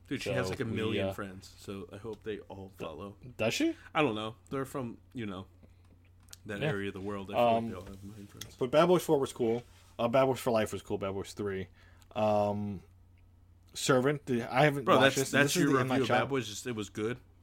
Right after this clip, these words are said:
Speaker 1: What?
Speaker 2: I, I don't wanna, 'cause you didn't see it. I didn't, you didn't see
Speaker 1: I don't
Speaker 2: it
Speaker 1: know
Speaker 2: yet,
Speaker 1: if I
Speaker 2: so I
Speaker 1: care.
Speaker 2: don't wanna, like,
Speaker 1: I don't know
Speaker 2: give
Speaker 1: if I care. Uh, to s-, like, if you wanna talk about it, I think I'm
Speaker 2: Wow.
Speaker 1: okay.
Speaker 2: Um,
Speaker 1: Actually, maybe I
Speaker 2: yeah,
Speaker 1: do
Speaker 2: no,
Speaker 1: care.
Speaker 2: it was.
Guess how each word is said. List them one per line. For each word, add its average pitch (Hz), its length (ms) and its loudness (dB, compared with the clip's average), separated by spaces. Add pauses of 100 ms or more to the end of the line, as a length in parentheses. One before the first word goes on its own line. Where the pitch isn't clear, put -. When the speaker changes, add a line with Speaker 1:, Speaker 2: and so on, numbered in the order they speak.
(160)
Speaker 1:
What? 120 220 -6 (260)
Speaker 2:
I, 165 240 10
I - 20 12
don't 208 120 12
wanna, 208 160 12
'cause 151 100 -2
you 180 140 8
didn't 190 180 6
see 160 200 6
it. 156 120 2
I 139 140 8
didn't, 151 220 6
you 165 120 8
didn't 156 200 6
see - 180 2
Speaker 1:
I - 80 6
don't 156 80 6
Speaker 2:
it - 20 4
Speaker 1:
know 143 80 6
Speaker 2:
yet, 131 80 4
Speaker 1:
if 127 60 -4
I 127 80 0
Speaker 2:
so - 40 -8
I - 120 -6
Speaker 1:
care. 113 60 4
Speaker 2:
don't 117 120 0
wanna, 113 160 0
like, 101 100 -4
Speaker 1:
I 127 40 -2
don't 127 100 0
know 127 60 2
Speaker 2:
give 117 80 -2
Speaker 1:
if - 60 -6
I 117 80 -4
care. 110 420 -4
Uh, 101 300 -8
to - 100 -18
s-, - 120 -16 (240)
like, 92 100 -12 (200)
if - 120 -20
you 104 60 -10
wanna 95 180 -10
talk 92 280 -14
about 87 140 -14
it, 82 120 -10
I 80 140 -6
think 104 120 -4
I'm 92 120 -6
Speaker 2:
Wow. 71 160 -10
Speaker 1:
okay. 65 120 -14 (720)
Speaker 2:
Um, 135 160 6
Speaker 1:
Actually, 131 260 6
maybe 113 260 0
I 107 40 2
Speaker 2:
yeah, 180 120 10
Speaker 1:
do 208 40 10
Speaker 2:
no, 214 80 8
Speaker 1:
care. 165 80 8
Speaker 2:
it 160 40 6
was. - 260 -2